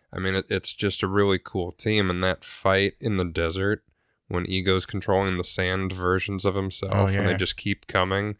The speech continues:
Speaker 2: Yeah.
Speaker 1: Like, Thor wipes a ton out and then they just rise up again.
Speaker 2: Yeah.
Speaker 1: Fucking sweet.
Speaker 2: Come back again. Yeah.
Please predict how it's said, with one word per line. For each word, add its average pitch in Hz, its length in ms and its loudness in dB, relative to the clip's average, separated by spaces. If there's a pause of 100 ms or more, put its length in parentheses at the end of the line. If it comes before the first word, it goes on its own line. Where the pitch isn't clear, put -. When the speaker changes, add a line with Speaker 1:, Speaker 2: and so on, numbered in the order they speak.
Speaker 2:
Yeah. 120 340 6
Speaker 1:
Like, - 220 -16
Thor 101 240 6
wipes 92 280 6
a 92 60 -6
ton 98 240 2
out 92 320 4
and 98 160 0
then 92 120 0
they 92 80 2
just 90 200 -8
rise 87 500 -2
up 95 200 2
again. 92 480 -4
Speaker 2:
Yeah. 98 140 -2
Speaker 1:
Fucking - 260 -10
sweet. - 220 -8
Speaker 2:
Come 98 120 0
back 92 140 2
again. 92 420 -2 (300)
Yeah. 101 220 6